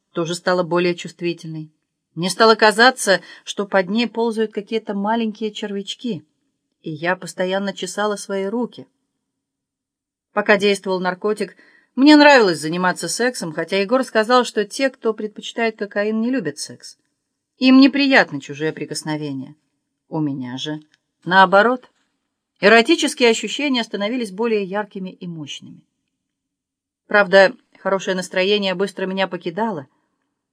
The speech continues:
Как только кокаин прекращал своё действие, оно сменялось подавленностью, а на грудь словно давил тяжёлый камень.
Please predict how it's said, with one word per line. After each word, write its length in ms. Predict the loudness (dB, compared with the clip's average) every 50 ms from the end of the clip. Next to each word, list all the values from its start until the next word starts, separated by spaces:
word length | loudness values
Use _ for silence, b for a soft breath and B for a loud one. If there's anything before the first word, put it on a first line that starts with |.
| _ _ _
Как 220 | -16 -16 -14 _
только 320 | 0 0 0 0 0 -2
кокаин 400 | -6 -6 -4 -2 -2 -2 -2 -4
прекращал 520 | -6 -8 -8 -6 -6 -6 -6 -4 -4 -4 -4
своё 260 | -4 -4 -4 -4 -4
действие, 540 | -4 -4 -4 -4 -4 -6 -4 -2 -2 -4 -4 b b b b b b b b _
оно 160 | 2 4 4
сменялось 460 | 4 2 -2 -2 -2 -2 -2 -4 -4
подавленностью, 920 | -6 -6 -2 0 0 0 0 0 -2 -4 -6 -8 -10 -12 -12 -12 -12 -12 -14 _ _ _ _ _ _ _
а 100 | 0 4
на 140 | 4 6 4
грудь 240 | 4 2 0 0 0
словно 300 | 0 0 2 2 2 2
давил 280 | 2 0 0 0 -2 -4
тяжёлый 380 | -4 -4 -4 -2 -2 -2 -2
камень. 440 | -4 -6 -10 -10 -10 -10 -12 -16 -20